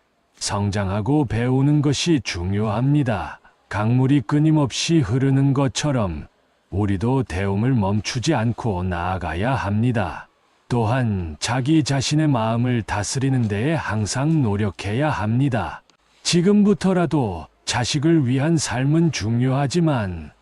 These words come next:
스스로 마음을 닫고 내면을 아름답게 가꾸어 나가는 노력도 소홀히 해서는 안 됩니다. 만약 우리 자신을 스스로 사랑하지 않는다면 다른 사람들에게서도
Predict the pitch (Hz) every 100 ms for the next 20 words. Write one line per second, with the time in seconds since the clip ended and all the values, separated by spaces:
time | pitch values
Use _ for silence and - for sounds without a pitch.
0 | - 110 123 - 117 135 131 98 98 113
1 | 131 127 123 - 151 110 85 76 87 104
2 | 113 123 143 135 98 123 147 139 135 -
3 | 151 - 95 - 143 143 139 139 147 151
4 | 156 143 117 123 117 - 175 185 175 -
5 | 107 90 87 117 135 131 143 135 160 87
6 | 107 127 151 156 165 147 98 - - _
7 | - _ _ _ - 104 110 131 151 98
8 | 80 - _ - 107 127 156 139 135 135
9 | 160 151 110 82 - 113 95 - 117 180
10 | - 104 117 120 113 120 175 - 101 127
11 | 156 156 151 156 98 78 71 _ - 95
12 | 95 127 160 147 165 165 160 160 156 143
13 | 143 - 127 107 76